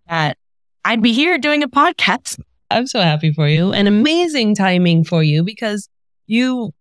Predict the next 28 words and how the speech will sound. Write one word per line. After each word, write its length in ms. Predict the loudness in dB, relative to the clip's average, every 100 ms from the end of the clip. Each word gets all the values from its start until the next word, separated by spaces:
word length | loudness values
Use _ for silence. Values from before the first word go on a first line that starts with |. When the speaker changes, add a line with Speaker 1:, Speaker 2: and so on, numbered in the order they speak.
| _ -12
Speaker 2:
were 260 | -4 -4
still 420 | -4 -4 -4 -2
going 280 | -2 -2 0
to 60 | -2
school 360 | -4 -8 -10 -4
in 140 | -2
Puerto 320 | 0 -2 -2
Rico, 260 | -2 -2 2
no? 140 | 2
Speaker 1:
Yes. 220 | 0 -4 -10 _ _
Speaker 2:
When 420 | -4 0 0 -4 _ -6
at 180 | -4 -2
that 240 | -2 -2
time, 320 | -2 0 0 0
'cause 140 | -2
this 240 | -2 -4
was 360 | -2 -2 -4 -8 -16 _
this 280 | -6 -6 -2
year 360 | 0 0 0 -2
in 440 | -2 0 0 0 -4 _ _ _ _ -6
the 160 | -2
end 100 | 2
of 60 | 2
May, 260 | 2 2 2
beginning 360 | 2 2 0
of 80 | -2
June. 480 | 0 2 4 2 -2 _ _ _ _
So 680 | -4 -2 0 2 2 0